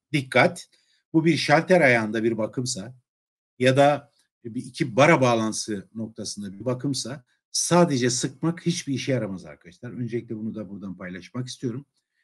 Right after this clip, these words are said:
Çünkü baraların iç yüzeyinde ya da şalter ayağının baraya bağlandığı iç yüzeyde korozyon ve ısıl, e, etki sonucu oluşan korozyonla bakır, e, kesit kaybetmiş ve korozyon etkisiyle orada bir tabaka oluşmuştur.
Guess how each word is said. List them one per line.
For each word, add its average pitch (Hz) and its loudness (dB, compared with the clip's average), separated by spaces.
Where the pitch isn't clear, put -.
Çünkü 156 -2
baraların 139 2
iç - -10
yüzeyinde 110 -2
ya 131 0
da 117 -2
şalter 117 -4
ayağının 101 -2
baraya 120 -4
bağlandığı 113 -4
iç 127 -10
yüzeyde 110 -2
korozyon 131 2
ve 104 -4
ısıl, 131 -4
e, 113 -10
etki 123 -6
sonucu 110 -6
oluşan 117 -6
korozyonla 123 -2
bakır, 131 0
e, 110 -6
kesit 135 -2
kaybetmiş 113 -4
ve 123 -2
korozyon 123 -2
etkisiyle 117 -6
orada 131 -4
bir 131 -2
tabaka 120 -2
oluşmuştur. 120 -8